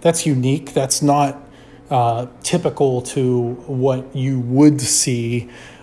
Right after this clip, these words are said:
um, if it was just, you know, a, a right-wing echo chamber or this, that, or the other."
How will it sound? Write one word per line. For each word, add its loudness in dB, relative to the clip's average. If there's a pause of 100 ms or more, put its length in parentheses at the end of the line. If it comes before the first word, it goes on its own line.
(100)
um, 0
if 0
it 0
was 0
just, -2
you 0
know, -2
a, -4
a -2
right-wing 0
echo 0
chamber -4
or -2
this, -2
that, 0
or 0
the -2
other." -2